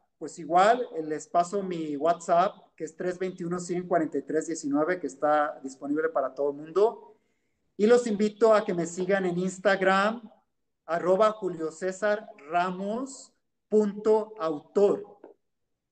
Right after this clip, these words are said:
Eh, en Instagram, tengo también página en Facebook. En Facebook aparezco como Julio César Ramos, homeópata, terapeuta y autor.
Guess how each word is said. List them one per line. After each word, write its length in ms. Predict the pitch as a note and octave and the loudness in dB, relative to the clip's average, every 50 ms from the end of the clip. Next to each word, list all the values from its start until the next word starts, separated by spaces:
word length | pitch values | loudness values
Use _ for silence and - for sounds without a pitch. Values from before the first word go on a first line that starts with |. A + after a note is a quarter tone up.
| _ _ _ _ _ _ _ _ _ _ _ _ _ _ - F3+ | _ _ _ _ _ _ _ _ _ _ _ _ _ _ -6 -2
Eh, 880 | F#3+ F#3 F#3 F#3+ G3 G#3 G#3 G3+ G3+ G#3 G#3 G#3+ G#3+ G#3+ G#3+ G#3 G#3 G#3 | 0 2 2 2 2 2 0 0 2 2 4 4 6 6 6 4 4 2
en 120 | G3+ G3+ G3+ | 2 0 -4
Instagram, 760 | G#3 G3+ G3+ - - G#3+ G3 F#3 G3 G#3 G#3+ A#3+ B3 A3+ - | -6 -6 -8 -6 -2 -2 0 0 2 2 2 0 0 -4 -8
tengo 240 | - A3 A3+ A#3+ C#4+ | -4 -4 -2 -2 -2
también 260 | C#4 B3 A3+ G#3+ G#3+ | -2 0 0 0 0
página 360 | G3+ - A3 G#3+ G#3+ A3+ G#3+ G#3 | 0 0 0 0 0 -2 -4 -4
en 100 | F#3+ G3+ | -4 -2
Facebook. 480 | G3+ F#3+ G3 F#3+ - F3+ F#3+ G3+ G3 - | -2 -2 -2 -2 -2 -2 -2 -2 -2 -6
En 140 | F3 E3+ | -10 -6
Facebook 480 | - G3 G3 G3+ G3+ - G3+ G#3+ G#3 A3 | -4 -4 -4 -4 -2 2 2 4 4 4
aparezco 500 | G3+ F#3+ - F3 E3+ F3 E3+ - G#3 F#3+ | 2 2 2 2 0 0 -2 -6 -8 -8
como 260 | - F#3 E3+ D#3+ D3 | -6 -6 -6 -6 -6
Julio 300 | - - F3 D#3+ D#3 D#3 | -4 -2 -2 -2 -2 -2
César 480 | C#3+ - G3 G3 F#3+ G3 A3 G3+ G3+ F#3 | -4 -4 -4 -4 0 2 4 4 4 4
Ramos, 600 | F#3 F#3 F3+ F3 F3 F#3+ G#3 A3 - - - - _ _ _ _ _ _ _ _ _ _ _ _ - | 4 4 4 2 0 -2 -8 -10 -10 -14 -20 -20 _ _ _ _ _ _ _ _ _ _ _ _ -6
homeópata, 960 | E3 E3 E3 E3+ F#3+ G3+ G#3 G3+ - G#3+ G#3 G#3 - - A#3 G#3 G#3 G#3 G#3 | -4 -2 0 4 4 4 4 6 4 2 2 2 -2 0 2 2 2 2 0
terapeuta 960 | - F3+ D#3+ D#3 D#3 - - E3+ E3+ F3 F3+ F3 - - G3+ F#3+ F#3+ F#3 F#3+ - E3 | -2 -2 -2 -2 -2 -2 -2 -2 0 0 -2 -4 -6 -2 0 0 0 0 -4 -8 -4
y 60 | D#3+ | 0
autor. 760 | F3+ F3 F3 E3+ F3 - - A#3 B3 A#3+ - - - - _ | 2 2 2 0 -2 0 4 4 4 4 2 -2 -6 -16 _